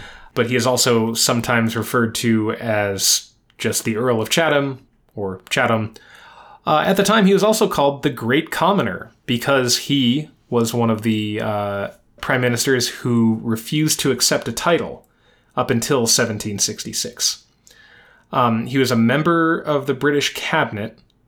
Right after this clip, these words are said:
and its informal leader from seventeen fifty-six to seventeen sixty-one, and he was a, a strong leader during the Seven Years' War. So the Seven Years' War was kind of a,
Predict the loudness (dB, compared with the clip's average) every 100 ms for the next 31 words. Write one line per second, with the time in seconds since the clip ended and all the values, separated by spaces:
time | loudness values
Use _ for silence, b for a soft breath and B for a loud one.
0 | _ -4 -2 0 -2 -2 0 0 0 0
1 | 0 0 2 0 0 -2 -2 -2 -4 -6
2 | -4 -2 -2 -2 -8 -12 -2 -2 0 -2
3 | -2 0 0 -2 -4 -6 -6 -6 -6 -2
4 | 0 -2 -6 b b b b b b -4
5 | -2 0 0 0 2 0 -2 -6 -2 0
6 | 2 2 4 2 0 2 2 2 2 2
7 | 2 0 0 0 -2 -4 -4 -6 -8 -8
8 | -8 -8 -12 -20 _ _ -4 0 2 2
9 | 2 4 2 4 4 4 2 -2 -2 2
10 | 4 4 2 0